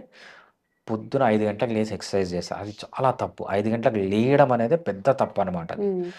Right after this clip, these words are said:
Speaker 1: మనం ఎప్పుడు లేయాలంటే, సిక్స్కి లేకపోతే సెవెన్కి, ఎయిట్కి ఆ టైంలో లేసి,
Speaker 2: మ్మ్.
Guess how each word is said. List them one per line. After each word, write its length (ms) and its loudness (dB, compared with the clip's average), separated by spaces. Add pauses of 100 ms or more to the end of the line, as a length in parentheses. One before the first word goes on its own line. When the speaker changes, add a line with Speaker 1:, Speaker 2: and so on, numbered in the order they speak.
(400)
Speaker 1:
మనం 280 -2
ఎప్పుడు 300 2
లేయాలంటే, 580 4 (280)
సిక్స్కి 580 -10 (360)
లేకపోతే 400 2
సెవెన్కి, 580 0 (140)
ఎయిట్కి 460 -4 (100)
ఆ 160 4
టైంలో 420 0
లేసి, 460 0 (200)
Speaker 2:
మ్మ్. 180 -4